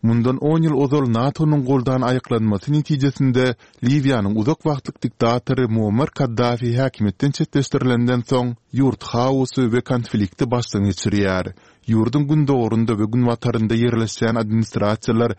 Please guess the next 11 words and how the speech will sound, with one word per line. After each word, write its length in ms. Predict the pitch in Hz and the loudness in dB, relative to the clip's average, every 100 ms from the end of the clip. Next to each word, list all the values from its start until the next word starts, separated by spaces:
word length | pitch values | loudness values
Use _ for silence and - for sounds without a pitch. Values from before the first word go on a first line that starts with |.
| _ - | _ -2
birek-birek 720 | 123 113 120 - 139 120 101 95 | 0 2 -2 0 0 2 0 0
bilen 180 | 98 98 | -2 0
söwüşýärler. 840 | 104 101 - 104 98 98 98 98 92 - _ | 0 0 0 -2 0 -2 -2 -2 -6 -14 _
Olary 440 | 131 113 107 104 101 | 0 2 0 -2 -2
durly 300 | 104 147 131 | 0 0 -2
daşarky 400 | 123 - - - | -2 -4 -6 -4
güýçler 480 | 160 135 - 127 117 - _ | -2 -2 0 0 0 -6 _
we 200 | 131 131 131 | 0 0 0
harby 260 | 127 107 117 | -4 -4 -4
toporlar 480 | 165 147 151 107 101 | -4 -2 -2 0 0
goldaýarlar. 840 | 98 95 101 101 101 98 104 104 | -2 0 0 0 0 0 -2 -2